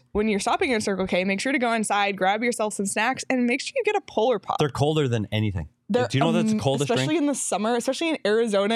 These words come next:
Speaker 1: in
Speaker 2: It's true.
Speaker 1: July or August. Ugh. Um,
Speaker 2: Polar
Speaker 1: make
Speaker 2: Pop.
Speaker 1: sure you go get a Polar Pop. Um, and right now we have a text to win promotion. Text P H N X to three one three one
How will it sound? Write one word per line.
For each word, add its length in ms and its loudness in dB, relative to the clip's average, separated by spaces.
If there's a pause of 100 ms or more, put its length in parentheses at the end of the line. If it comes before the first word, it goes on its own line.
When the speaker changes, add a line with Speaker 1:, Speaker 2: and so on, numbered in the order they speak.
Speaker 1:
in 240 0
Speaker 2:
It's 80 -4
true. 160 2
Speaker 1:
July 400 2
or 260 0
August. 400 -2 (100)
Ugh. 220 2 (480)
Um, 380 0
Speaker 2:
Polar 160 2
Speaker 1:
make 60 0
Speaker 2:
Pop. 100 2
Speaker 1:
sure 60 4
you 180 2
go 160 2
get 160 0
a 40 -2
Polar 240 2
Pop. 360 -2
Um, 340 2
and 140 0
right 200 0
now 220 0
we 80 2
have 80 2
a 60 0
text 320 -2
to 80 0
win 180 2
promotion. 640 -2
Text 340 -2
P 220 -2
H 180 -4
N 60 0
X 340 -2 (240)
to 140 0
three 420 0
one 520 0
three 480 0 (240)
one 420 2